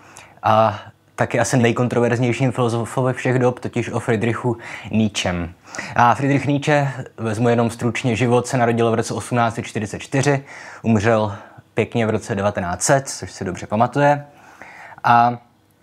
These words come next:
e, já vždycky říkám, že o životě autorů se mi nechce mluvit, takže, ale zrovna u Nietzscheho, pokud budete mít čas a zájem, tak to je jeden z těch spisovatelů,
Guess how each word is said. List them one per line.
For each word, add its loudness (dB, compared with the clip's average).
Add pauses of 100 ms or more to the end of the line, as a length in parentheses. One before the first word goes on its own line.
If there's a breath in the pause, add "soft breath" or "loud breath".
(440)
e, 6
já 6
vždycky 0
říkám, 2
že 0
o 0
životě 0
autorů 2
se -6
mi 2
nechce -2
mluvit, 2 (520 loud breath)
takže, 2
ale 4
zrovna 2
u 0
Nietzscheho, 0 (480)
pokud 0
budete 4
mít 2
čas -2
a 4
zájem, 4
tak -2
to -2
je 4
jeden 0
z -8
těch -4
spisovatelů, 0